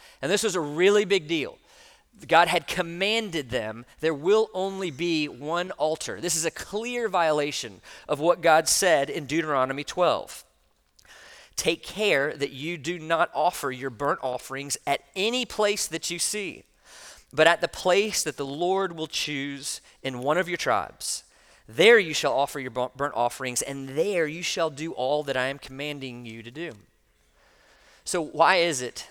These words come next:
that it's so important that there only be one altar in all of Israel?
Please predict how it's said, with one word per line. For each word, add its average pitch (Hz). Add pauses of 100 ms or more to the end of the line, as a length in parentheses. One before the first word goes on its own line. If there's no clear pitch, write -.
that 120
it's 113
so 165
important 175 (960)
that -
there 135
only 170
be 151
one 143
altar 131
in 113
all 127
of 113
Israel? 101